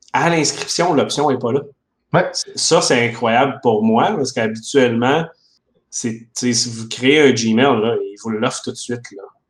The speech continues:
Speaker 1: Tu peux le skipper, là, <laughs> généralement, mais au moins, tu sais, la page apparaît. Puis ce qui est dommage, tu sais, dans le two F A présentement, là, jusqu'à temps que le, les technologies un peu plus avancées arrivent, ben, ça reste que c'est pas super intuitif, là.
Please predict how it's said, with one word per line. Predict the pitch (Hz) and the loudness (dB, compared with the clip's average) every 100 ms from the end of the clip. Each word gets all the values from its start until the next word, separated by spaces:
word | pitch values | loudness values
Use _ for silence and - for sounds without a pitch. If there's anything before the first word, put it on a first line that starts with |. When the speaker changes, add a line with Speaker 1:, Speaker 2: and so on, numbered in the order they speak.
| _ 117 | _ -6
Speaker 1:
Tu | |
peux | - | 2
le | 151 | 2
skipper, | - - - - 240 | 2 -2 0 0 0
là, | 220 | -2
<laughs> | |
généralement, | 147 147 156 151 123 196 196 | 0 0 0 0 0 0 2
mais | 156 127 120 - - - | 0 0 -2 -12 -20 -2
au | 139 131 | 4 4
moins, | 123 127 170 | 4 4 2
tu | 165 | 0
sais, | 143 | -2
la | 117 | -2
page | 123 135 131 | 0 -2 -2
apparaît. | 110 110 101 110 _ _ _ _ - | -6 -6 -12 -14 _ _ _ _ -12
Puis | 120 | -6
ce | 117 | -4
qui | 143 | 0
est | 143 | 2
dommage, | 123 117 151 139 | 2 4 2 2
tu | - | 0
sais, | 131 | -2
dans | 113 | -2
le | 107 | -4
two | 123 113 | -4 -2
F | 104 - | -2 -2
A | 139 | -4
présentement, | - 123 117 117 107 - 113 170 | -2 -2 0 0 0 -2 -4 -4
là, | 127 135 | -4 -4
jusqu'à | 117 - - 104 | -4 -6 -8 -4
temps | 113 113 | -4 -4
que | - | -4
le, | 98 98 - - _ _ _ _ | -6 -8 -12 -20 _ _ _ _
les | 117 107 104 | -6 -4 -6
technologies | - 107 110 104 117 | -8 -2 2 4 4
un | |
peu | 110 | 2
plus | 107 120 | 0 2
avancées | 110 104 101 131 | 4 2 2 2
arrivent, | 113 104 110 175 135 - _ _ _ _ _ _ _ - | 2 2 2 2 -2 -8 _ _ _ _ _ _ _ -8
ben, | |
ça | - 117 | -2 2
reste | 196 - | 2 2
que | |
c'est | 131 | 2
pas | 160 | 2
super | 143 - 151 | 2 2 2
intuitif, | 139 113 117 110 - 127 | 2 0 -2 -6 -2 -2
là. | - | -4